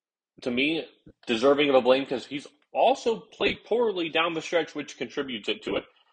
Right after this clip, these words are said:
So if I'm Cliff Kingsbury, I'm the G M, I'm thinking to myself,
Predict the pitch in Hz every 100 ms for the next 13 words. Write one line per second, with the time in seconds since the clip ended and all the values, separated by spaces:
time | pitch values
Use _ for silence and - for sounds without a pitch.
0 | _ _ _ - 135 156 170 - 160 160
1 | 165 156 135 160 156 135 151 147 120 -
2 | 131 139 139 123 131 135 120 123 120 117
3 | - 110 107